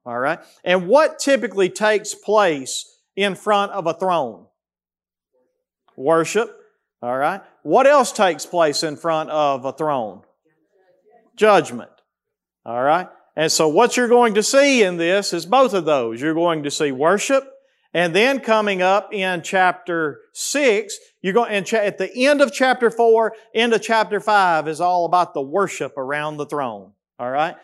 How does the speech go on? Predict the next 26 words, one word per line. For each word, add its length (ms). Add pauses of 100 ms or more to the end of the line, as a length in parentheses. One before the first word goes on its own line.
(220)
The 100
worship 480
in 120
heaven. 400 (400)
When 180
you 140
get 200
to 100
chapter 360
six, 680 (340)
the 100
judgment 640
begins. 800 (420)
And 100
so 120
what 300
you're 80
going 260
to 80
see 220
happening 640
here 320
in 500 (200)
Revelation 680
chapter 360
four 560